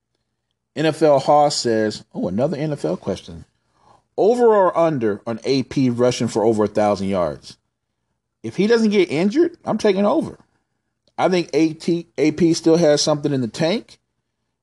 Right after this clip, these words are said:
He still hits the hole fast. He still has the ability to make guys miss in space. And the Redskins have a fairly decent offensive line.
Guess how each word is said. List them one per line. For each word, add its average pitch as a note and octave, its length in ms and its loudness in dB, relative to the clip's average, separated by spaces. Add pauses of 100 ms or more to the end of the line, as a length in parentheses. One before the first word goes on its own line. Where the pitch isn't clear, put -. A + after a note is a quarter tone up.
(220)
He D3+ 140 -4
still C#3 200 2
hits C#3+ 200 2
the G2+ 140 -4
hole D3 260 2
fast. F3+ 580 -2 (260)
He C3 140 -6
still D3+ 180 0
has C3 140 0
the B2+ 80 0
ability B2+ 640 0
to - 100 -8
make A#2 280 -2
guys A2 320 0
miss B2 340 0
in F2+ 120 -10
space. C#3+ 680 -2 (520)
And D3 160 -4
the D3 80 -2
Redskins F3 460 0
have E3 120 0
a B2+ 60 -4
fairly D#3 380 2
decent D3 420 -2
offensive C3+ 460 -2
line. C#3 360 -2